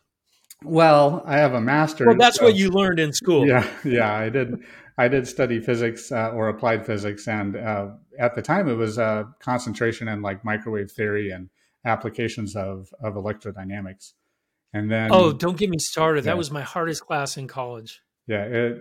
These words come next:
Speaker 1: it's, it
Speaker 2: 'Cause
Speaker 1: can
Speaker 2: I
Speaker 1: be a
Speaker 2: was a,
Speaker 1: challenge.
Speaker 2: I, I was electrical engineer going into the
Speaker 1: Mm-hmm.
Speaker 2: power option, and my hardest classes were my electromagnetic classes.
Speaker 1: Yeah.
Speaker 2: And y-, you probably eat that,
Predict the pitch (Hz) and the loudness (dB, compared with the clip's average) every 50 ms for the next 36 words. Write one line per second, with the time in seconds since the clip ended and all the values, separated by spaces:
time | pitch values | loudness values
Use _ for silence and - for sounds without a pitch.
0 | - - 123 120 123 120 - - - - - - - - - 127 123 - 165 - | -10 -6 -4 -4 -4 -4 -8 -12 -14 -16 -16 -18 -20 -8 -6 -4 -4 -2 0 2
1 | 185 185 202 202 151 190 202 180 156 175 180 208 - - - 180 185 170 165 165 | 4 4 4 4 4 2 0 0 2 0 0 0 -2 -2 0 0 0 2 0 2
2 | 170 175 180 175 - 170 - 175 175 165 156 156 135 143 139 147 151 151 156 151 | 2 2 2 0 -2 -6 -4 -2 -2 -2 -2 -2 -4 -6 -4 -2 -2 0 -2 -2
3 | 131 151 147 143 143 143 143 135 - 147 131 110 107 113 156 151 147 139 131 127 | -2 -2 -2 -2 -2 -4 -6 -6 -6 -8 -6 -6 -4 -4 -2 -2 -2 -2 -2 -2
4 | 123 123 120 - - - 131 135 139 135 _ _ _ _ _ _ _ _ _ _ | -2 -2 -4 -6 -10 -12 -10 -12 -12 -14 _ _ _ _ _ _ _ _ _ _
5 | _ _ _ _ _ - 147 143 139 135 143 143 139 147 139 113 143 143 156 175 | _ _ _ _ _ -4 -2 0 0 0 0 0 2 2 2 4 2 2 2 2
6 | 175 170 - - 175 151 139 135 135 - - 151 147 151 143 - 156 143 143 143 | -2 -6 -4 -2 0 2 2 0 -2 -4 -4 -4 -4 -6 -6 -6 -2 0 0 0
7 | 139 139 139 139 135 131 131 131 135 131 - 147 135 127 127 127 127 139 139 139 | 0 0 -2 -4 -6 -6 -6 -6 -6 -6 -6 -8 -8 -6 -8 -8 -6 -4 -4 -4
8 | 135 131 _ - - 131 123 123 - - 127 117 113 113 110 104 101 104 104 - | -6 -8 _ -14 -12 -12 -10 -10 -10 -12 -14 -12 -8 -6 -6 -6 -6 -8 -12 -14
9 | - - - 170 156 170 - - - - _ _ _ _ 185 185 - - - - | -16 -8 -4 -4 -4 -4 -6 -10 -16 -20 _ _ _ _ -14 -14 -14 -16 -14 -8
10 | 190 160 196 190 - 190 185 165 156 139 147 143 - 151 139 131 156 165 | -6 -4 -4 -2 0 0 0 2 0 -2 -4 -4 -2 -2 -2 -2 -4 -6